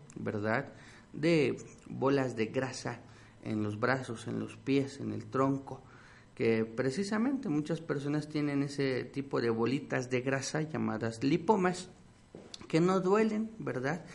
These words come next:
Y por eso la gente ahí las ha dejado, pero ya cuando no se toca son bolas de grasa y que sí hay un riesgo de que se infecten y que se vuelvan abscesos, es decir, una infección fuerte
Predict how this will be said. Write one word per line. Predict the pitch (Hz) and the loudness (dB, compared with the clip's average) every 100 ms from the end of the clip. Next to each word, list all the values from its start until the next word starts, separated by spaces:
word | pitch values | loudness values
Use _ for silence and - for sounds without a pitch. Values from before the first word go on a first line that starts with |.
| - - - | -18 -16 -4
Y | 135 | -4
por | 127 127 123 | 0 2 2
eso | 123 156 | 0 0
la | 135 | -2
gente | 117 131 131 135 | -2 -4 -4 -2
ahí | 123 123 | 0 0
las | 120 117 - | -2 -2 -2
ha | 110 | -2
dejado, | 110 - 160 151 127 - - - - | -2 2 4 4 0 -4 -16 -18 -6
pero | 127 120 | 0 2
ya | 120 127 | 2 2
cuando | 127 139 139 | 4 6 6
no | 139 139 | 6 4
se | - | 0
toca | 151 - 147 - 170 | -2 0 -2 0 -4
son | - 117 113 | -4 -8 0
bolas | 117 120 117 - | 0 0 -2 -6
de | 117 | -4
grasa | 151 170 - 208 - - - | 0 0 0 -4 -4 -16 -12
y | - 226 | -4 -2
que | 262 | 0
sí | 233 320 | 0 0
hay | 240 208 | 2 2
un | 196 | 2
riesgo | 143 147 220 | 0 2 0
de | 170 | 0
que | - | -4
se | 123 - | -6 -4
infecten | 107 - 165 - - 110 | -4 0 -2 -2 -6 -4
y | 107 | -4
que | - 110 | -4 -6
se | - 113 | -4 -2
vuelvan | 113 131 143 131 | 2 2 2 2
abscesos, | 113 - - 170 - 113 - | 0 -4 -2 -2 -4 -10 -10
es | 117 | -8
decir, | 120 117 135 131 - - - - - - | -8 -4 0 0 -2 -16 -20 -20 -20 -8
una | 123 | -2
infección | 139 135 139 - 139 143 165 - - | -2 -2 -4 -4 -2 -2 -2 -6 -12
fuerte | - 120 160 - - | -2 0 0 -2 -12